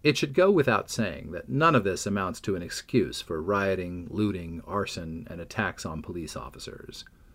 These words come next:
The crimes dishonor the memory of George Floyd and others who've died. Authorities are investigating clues that some of the attacks have been carried out or at least instigated by trained anarchists,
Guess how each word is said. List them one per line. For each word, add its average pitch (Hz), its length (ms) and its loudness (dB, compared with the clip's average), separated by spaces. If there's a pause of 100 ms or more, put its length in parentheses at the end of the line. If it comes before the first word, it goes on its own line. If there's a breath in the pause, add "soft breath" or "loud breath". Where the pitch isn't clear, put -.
(260 soft breath)
The 117 100 -2
crimes 135 480 6
dishonor 117 560 6
the 82 80 -8
memory 82 380 -8
of 87 80 -10
George 87 260 -6
Floyd 87 420 -2
and 107 140 -2
others 107 400 -2
who've - 160 -10
died. 95 520 -10 (640 soft breath)
Authorities 123 480 10
are 107 180 2
investigating 104 720 0
clues 117 460 2
that 98 180 -2
some 151 260 -4
of 131 100 0
the 98 100 0
attacks 82 420 -8
have 85 100 -6
been 90 160 -6
carried 95 320 -2
out 82 280 -6
or 98 200 -4
at 69 60 -6
least 101 300 -4
instigated 80 680 -2
by 80 160 -8
trained 90 380 -4
anarchists, - 760 -8